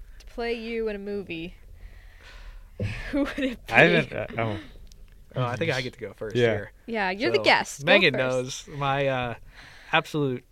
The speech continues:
Speaker 3: favorite
Speaker 2: Ooh, I
Speaker 3: player
Speaker 2: think I
Speaker 3: in the
Speaker 2: know.
Speaker 3: league, who I honestly believe is, like, my, you know, we're connected through the soul,
Speaker 2: Somehow.
Speaker 3: you know,
Speaker 2: Yeah.
Speaker 3: somehow.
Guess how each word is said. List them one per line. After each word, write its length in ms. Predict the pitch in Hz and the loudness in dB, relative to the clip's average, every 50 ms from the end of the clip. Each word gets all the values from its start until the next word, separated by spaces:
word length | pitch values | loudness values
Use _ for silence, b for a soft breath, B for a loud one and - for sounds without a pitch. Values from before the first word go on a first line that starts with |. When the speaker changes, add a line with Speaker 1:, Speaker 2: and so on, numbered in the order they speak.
| - | -20
Speaker 3:
favorite 500 | - - - - - 160 165 160 156 117 113 110 | -20 -20 -20 0 6 8 10 10 10 8 6 6
Speaker 2:
Ooh, 20 | |
I 20 | 104 | 6
Speaker 3:
player 340 | 135 139 139 131 123 120 117 | 6 6 6 6 4 2 0
Speaker 2:
think 160 | 107 - - | -4 -6 -8
I 40 | 90 | -10
Speaker 3:
in 60 | 87 | -6
the 60 | 87 143 | -4 -2
Speaker 2:
know. 140 | 139 131 120 | -2 -2 -2
Speaker 3:
league, 380 | 120 123 120 117 113 113 113 - - | -2 -2 -4 -4 -6 -8 -10 -10 -6
who 120 | - 139 | -4 -2
I 160 | 127 123 123 123 123 131 - _ - - _ | 0 0 -2 -4 -6 -12 -20 _ -20 -20 _
honestly 460 | - 143 147 147 147 139 - 135 123 | -4 -2 -2 -2 -2 -4 -6 -8 -8
believe 360 | 110 113 107 113 113 113 104 104 | -8 -8 -8 -8 -8 -8 -8 -10
is, 100 | 104 113 | -10 -10
like, 180 | 107 101 - | -10 -10 -10
my, 220 | 113 110 107 107 104 | -10 -10 -8 -8 -8
you 100 | 104 - - _ _ _ _ _ _ _ _ _ _ - | -10 -12 -14 _ _ _ _ _ _ _ _ _ _ -14
know, 80 | 113 113 | -12 -8
we're 120 | 107 120 | -8 -8
connected 540 | 120 - - 131 117 110 - - 98 95 - - - - | -8 -8 -8 -8 -8 -8 -8 -10 -12 -12 -12 -14 -12 -10
through 140 | - 101 98 | -10 -8 -8
the 80 | - - | -10 -8
soul, 220 | - - 131 127 | 0 2 2 2
Speaker 2:
Somehow. 320 | 113 120 123 120 123 123 117 - | 4 2 2 2 2 0 -4 -8
Speaker 3:
you 120 | - 123 117 | -10 -10 -8
know, 160 | 110 107 104 | -8 -8 -8
Speaker 2:
Yeah. 140 | 104 98 92 | -8 -8 -10
Speaker 3:
somehow. 540 | 101 - - 131 120 113 113 110 101 95 | -12 -8 -8 -8 -6 -4 -4 -6 -6 -8